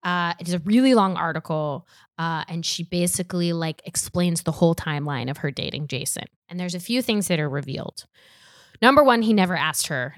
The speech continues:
to marry him. So he wasn't her fiance.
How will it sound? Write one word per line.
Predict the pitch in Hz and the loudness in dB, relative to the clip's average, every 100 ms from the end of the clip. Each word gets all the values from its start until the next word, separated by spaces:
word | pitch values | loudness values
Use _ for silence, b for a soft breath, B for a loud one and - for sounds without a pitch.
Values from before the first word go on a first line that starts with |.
| - | -10
to | |
marry | 151 - - | -10 -8 -10
him. | - - - b b | -12 -14 -16 b b
So | - - 160 123 | -10 -2 -2 -2
he | - | -6
wasn't | 165 170 170 | -4 -4 -4
her | 156 | -6
fiance. | - 147 - - | -6 -8 -6 -8